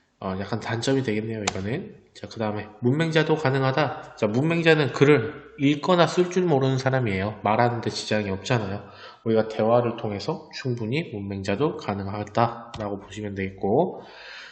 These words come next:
자, 소수를 대상으로 한다.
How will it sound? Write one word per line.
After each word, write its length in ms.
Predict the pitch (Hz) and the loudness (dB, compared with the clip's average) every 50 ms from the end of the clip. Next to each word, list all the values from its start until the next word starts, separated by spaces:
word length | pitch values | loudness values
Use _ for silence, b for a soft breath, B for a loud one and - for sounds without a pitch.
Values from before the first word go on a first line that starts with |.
| B B | B B
자, 160 | - 107 98 | -4 -4 -4
소수를 600 | 90 - - - 190 208 202 - - 233 240 240 | -4 -2 2 4 4 6 6 4 4 6 6 6
대상으로 520 | 233 156 143 - 160 151 151 151 147 151 151 | 6 6 6 6 6 4 4 6 6 6 6
한다. 840 | 143 131 127 127 143 143 135 120 110 101 98 92 95 98 95 - - | 4 4 8 10 12 12 12 12 10 6 4 2 0 -2 -6 -10 -6